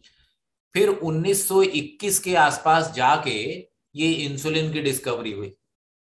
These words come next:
और जो diabetic patient थे, जिसका blood sugar level बढ़ा हुआ था, उसको insulin का injection दिया, उसका blood sugar level कम हो गया।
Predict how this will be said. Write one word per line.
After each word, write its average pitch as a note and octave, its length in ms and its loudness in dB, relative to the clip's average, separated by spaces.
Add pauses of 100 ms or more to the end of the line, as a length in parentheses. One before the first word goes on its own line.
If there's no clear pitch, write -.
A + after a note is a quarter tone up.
(960)
और F#3+ 140 4
जो F#3+ 140 4
diabetic D3 580 2
patient E3 420 -2
थे, E3+ 100 0
जिसका D#3 360 0
blood D3 280 -2
sugar D#3 280 0
level D3 260 0
बढ़ा A2+ 260 -2
हुआ D3 260 2
था, G#2 520 -4 (160)
उसको D#3 340 -8
insulin D#3+ 460 -2
का D#3+ 80 0
injection C#3+ 580 -2
दिया, E3 280 4
उसका D3+ 400 -4
blood C3 240 0
sugar A#2+ 300 -4
level A#2+ 260 -2
कम C3 140 -2
हो A2 220 -4
गया। E3+ 240 -4